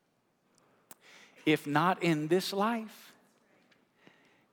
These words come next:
in eternity, you will look back and say, man, that was the goodness of God. How can we be so certain? Let me tell you how. God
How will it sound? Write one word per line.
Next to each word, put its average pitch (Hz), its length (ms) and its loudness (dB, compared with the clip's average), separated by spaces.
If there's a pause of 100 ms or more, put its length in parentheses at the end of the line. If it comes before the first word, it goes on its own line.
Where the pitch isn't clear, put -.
(160)
in 151 160 2
eternity, 151 760 -2
you 135 360 -4
will 151 280 0
look 156 260 -4
back 143 440 -8
and 131 180 -2
say, 208 480 -8 (1120)
man, 170 540 -6 (1300)
that - 220 -2
was 123 180 -10
the 107 120 -10 (280)
goodness - 720 -10 (680)
of - 80 -18 (120)
God. 101 440 -8 (240)
How 240 220 2
can 226 240 0
we 220 140 0
be 208 200 -4
so 208 240 -4
certain? 233 460 -6
Let 165 100 -2
me 202 80 -4
tell 233 160 -6
you 220 120 -2
how. 127 280 -8 (460)
God 135 560 -4